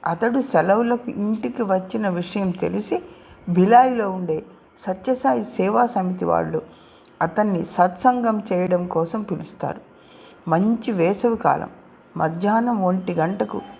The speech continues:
జగదీష్ లోకల్ ట్రైన్లో భిలాయి వెళ్ళడానికి నిర్ణయించుకుంటాడు. బయలుదేరే సమయంలో వాళ్ళ అమ్మగారు, "మంచినీళ్ళ సీసా తీసుకువెళ్ళు నాయనా" అంటుంది. కేవలం నలభై ఐదు నిమిషాల కోసం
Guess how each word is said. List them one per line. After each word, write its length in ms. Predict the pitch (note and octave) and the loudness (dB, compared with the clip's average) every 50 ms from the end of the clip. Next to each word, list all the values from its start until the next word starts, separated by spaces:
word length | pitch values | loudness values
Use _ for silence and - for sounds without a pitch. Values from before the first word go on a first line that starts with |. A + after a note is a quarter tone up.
| - - - - - | -20 -20 -16 -12 -4
జగదీష్ 600 | D#3 E3 D#3+ E3 G#3+ G#3 G#3 A3+ G#3 F#3 - - - - - - - - - - | 2 2 2 2 2 -2 0 0 -2 -2 -4 -10 -14 -18 -20 -20 -20 -14 -6 0
లోకల్ 420 | F3+ F3 F#3 A3 A3+ - B3 A#3 | 4 6 6 6 6 4 2 2
ట్రైన్లో 640 | G3+ - - F#3+ F3 E3+ G3 F#3+ F#3 F3 D#3+ - - - - - - - - | 2 -2 0 2 2 2 2 0 0 0 -2 -2 -4 -8 -20 -20 -20 -16 -12
భిలాయి 440 | F3 F3 - F3+ G3+ A3 A#3 A#3+ A#3+ | -8 0 0 4 6 8 8 6 6
వెళ్ళడానికి 640 | A3 G#3 G3+ G3 F#3 F#3 F#3 F3 E3+ F#3 F#3+ G3 G3 | 2 0 -2 0 -2 0 2 2 0 0 -4 -8 -6
నిర్ణయించుకుంటాడు. 1080 | F3 F3 F3 E3+ F#3 G3+ A3 A#3 G3+ E3+ E3 - - - C3 C#3+ C#3+ - - D3 - - - - - - - - - - - - - - | -4 -4 -4 -4 -4 -4 -4 -4 -6 -6 -8 -12 -12 -12 -12 -8 -8 -8 -10 -10 -12 -16 -18 -20 -20 -20 -20 -20 -20 -20 -20 -20 -14 -6
బయలుదేరే 640 | D#3+ D#3+ D3 D3+ E3+ F#3+ G3 F3+ F#3+ F#3 F#3 F#3 F#3+ | 0 2 2 2 2 0 0 2 2 2 2 0 0
సమయంలో 880 | F#3 F#3 E3 D3+ E3 E3 E3+ F3 F3+ F3+ F#3+ G#3+ B3+ C#4+ C#4+ B3+ G3+ G3 - - - - - - - - | -2 -2 -2 -2 0 -2 0 -2 0 2 4 4 4 4 2 0 -2 -6 -10 -16 -20 -20 -20 -20 -10 -2
వాళ్ళ 240 | - F3 E3+ E3+ E3+ | 0 2 2 2 0
అమ్మగారు, 760 | D3+ D3+ D#3 E3+ F#3+ A3 A3+ A3+ F#3+ E3 D#3+ D#3+ E3+ F#3+ A3 G#3+ - - - - - - - | -2 -2 -2 0 0 2 4 4 4 4 2 -2 -4 -4 -6 -8 -12 -20 -20 -20 -18 -10 -6
"మంచినీళ్ళ 840 | F3+ F3 F#3 G3+ G#3 - B3+ B3 B3+ B3+ B3+ B3+ C4 B3+ B3 B3 B3 B3 - - - - - - - | -4 -4 -4 -4 -4 -4 -2 0 0 0 0 2 6 6 6 6 4 0 -6 -16 -20 -20 -18 -14 -8
సీసా 360 | - A#3+ A#3+ A#3+ B3 C#4 C4+ | -6 -6 -6 -2 0 0 0
తీసుకువెళ్ళు 680 | B3 - - B3 A#3+ B3 A#3+ - - B3 A3+ G#3 G3+ G3 | 0 -4 -6 -6 -6 -6 -6 -4 0 2 2 2 0 -2
నాయనా" 600 | F#3+ F#3 F3+ E3+ F3 F3+ F3+ F#3 F#3+ G3 A3 - - - | -2 0 2 2 2 2 2 2 2 2 2 2 0 -2
అంటుంది. 480 | E3 E3+ E3+ - E3 D#3+ D#3 - - - - - - - - - - - - - - | -2 -2 -2 -4 -6 -6 -6 -8 -10 -12 -16 -20 -20 -18 -20 -20 -20 -20 -20 -12 -2
కేవలం 640 | - G#3+ G#3 A3+ B3 B3+ C4 B3+ B3 G#3+ G#3 G3 F#3 | 0 2 4 6 6 4 4 2 0 -2 -4 -4 0
నలభై 340 | F3+ E3+ F#3 G3 G3+ G3+ G3+ | 0 2 2 2 0 0 0
ఐదు 280 | F#3+ F#3 F#3 F3+ F3 | 0 0 -2 -2 -4
నిమిషాల 400 | E3+ E3+ F3 F3+ - A#3+ A#3 A3+ | -4 -4 -6 2 6 6 6 6
కోసం 440 | A3 A3 - F3+ F3+ F3+ F3+ F3 F#3 | 4 -2 -2 -4 -2 -2 -6 -8 -8